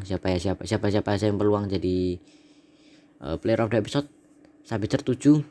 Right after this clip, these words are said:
Sorloth tujuh koma lima, Klosterman tujuh, dan Wang Hechan tujuh. Oke, bagus banget ini. Sesuai kan yang tadi aku udah bilang. Ini aku, aku, aku nggak lihat dulu ya, jadi, oh, menarik sekali.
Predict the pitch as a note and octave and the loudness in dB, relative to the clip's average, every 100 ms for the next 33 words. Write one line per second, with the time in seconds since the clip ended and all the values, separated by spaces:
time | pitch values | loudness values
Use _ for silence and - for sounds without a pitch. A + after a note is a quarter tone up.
0 | _ _ - A2+ A2 A2+ - _ A#2 A2 | _ _ -8 -4 0 0 -2 _ -4 0
1 | G#2+ A2 A2 G#2+ B2+ D3+ - - _ - | 2 2 4 4 2 2 -2 -20 _ -6
2 | A2 - A#2 A2+ A#2+ A2 C#3 D3 D3 - | -4 -2 -2 0 -2 2 2 2 0 -4
3 | G2 G2+ G2+ G2 C3 C3 C#3+ G#2+ F2+ - | 0 0 0 0 0 2 0 0 -6 -6
4 | F#2 G#2 - G#2 - E2 E2 F2+ - F#2+ | -8 -10 -12 -14 -14 -12 -10 -10 -6 -6
5 | G2+ G2+ G2+ - - - - _ _ _ | -4 -4 -6 -10 -20 -20 -20 _ _ _
6 | _ - - - - - - C#3+ D3+ B2 | _ -20 -20 -20 -20 -16 -2 4 4 4
7 | A2+ G#2 G#2 G#2 G2+ G2+ F#2 F2+ F2+ G#2+ | -2 -2 -2 0 0 0 0 0 0 -2
8 | - - _ _ _ _ - - - A#2 | -10 -20 _ _ _ _ -20 -20 -4 -2
9 | C3 C#3+ - A2+ C3 G#2+ B2+ A2+ - G2 | 4 4 4 -2 -8 -8 -8 -6 -6 -6
10 | G2 G2 F#2 E2+ - C#3 D3+ D3+ C#3+ B2+ | -6 -6 -6 -6 -2 4 6 6 4 4
11 | A2+ G#2 G2 F#2+ F2+ F2 F2 F2 E2+ F2+ | 0 0 0 -2 -2 -2 -2 -2 -2 -4
12 | F2+ G#2 B2+ B2 - - C#3 A#2+ A2 | -4 -4 -4 -6 -8 -4 0 0 0